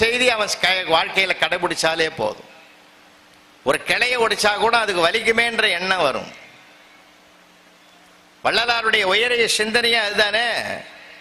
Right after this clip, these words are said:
நடக்கும்போது தன் கால் பட்டு ஒரு உருண்டையா இருந்த மண்ணாங்கட்டி உடைஞ்சு போச்சு, வருத்தப்பட்டார். ஐயோ, அந்த மண்ணாங்கட்டி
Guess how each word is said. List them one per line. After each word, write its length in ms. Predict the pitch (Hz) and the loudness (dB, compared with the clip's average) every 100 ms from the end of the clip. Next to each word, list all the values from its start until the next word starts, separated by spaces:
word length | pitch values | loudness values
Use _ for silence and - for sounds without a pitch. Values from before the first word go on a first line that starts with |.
| - - - - 120 | -20 -20 -20 -10 -2
நடக்கும்போது 600 | 156 240 - 240 226 233 226 | -2 -2 0 2 4 2 2
தன் 180 | 226 214 196 | 0 2 0
கால் 260 | 226 226 | 0 0
பட்டு 220 | 220 220 226 | 0 2 2
ஒரு 160 | 214 196 208 | 4 4 4
உருண்டையா 400 | 226 226 240 226 | 2 2 0 0
இருந்த 180 | 226 220 190 | 0 0 2
மண்ணாங்கட்டி 600 | 185 220 240 240 233 226 226 - - - - - - | 2 2 0 0 0 2 0 -2 -10 -20 -20 -12 2
உடைஞ்சு 260 | 190 233 220 | 2 4 2
போச்சு, 300 | 208 202 185 147 - - | 2 2 0 0 -6 -2
வருத்தப்பட்டார். 720 | 147 165 220 202 180 180 165 143 | -2 0 0 0 2 0 2 0
ஐயோ, 160 | 180 202 | 2 2
அந்த 120 | 185 156 | 2 2
மண்ணாங்கட்டி 500 | 156 180 185 170 | 2 0 0 -2